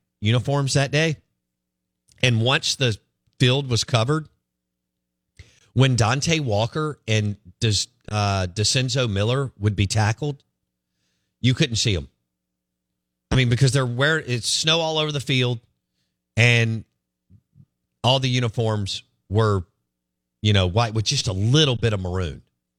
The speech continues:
'cause A and M was wearing maroon that night. Um, so let's raise a toast on National Bourbon Day, brought to you by Long Branch Bourbon, which is amazing bourbon,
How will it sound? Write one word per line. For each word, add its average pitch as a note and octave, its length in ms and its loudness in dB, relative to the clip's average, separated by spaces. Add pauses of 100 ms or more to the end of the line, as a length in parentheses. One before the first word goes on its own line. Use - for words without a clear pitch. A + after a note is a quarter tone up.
(180)
'cause A#2 140 2
A C3+ 140 4
and B2 100 0
M B2+ 160 0
was G2 180 -4
wearing F#2 440 0 (1040)
maroon G#2 400 2
that E2 180 -2
night. D2+ 260 -6 (800)
Um, F#2 520 2 (500)
so D#3 160 2
let's G3 180 -2
raise B3 220 0
a G#3 60 -2
toast G3 360 -2
on C#3 120 -2
National D3+ 380 -2
Bourbon C#3 360 -2
Day, D2+ 240 -6 (500)
brought B2+ 240 0
to - 80 -4
you C#3+ 60 2
by C3 160 2
Long C3 400 -2
Branch C3+ 360 -6
Bourbon, A#2+ 360 -4
which F#2 180 -4
is G2 120 0
amazing G2+ 800 0
bourbon, D#2 420 -2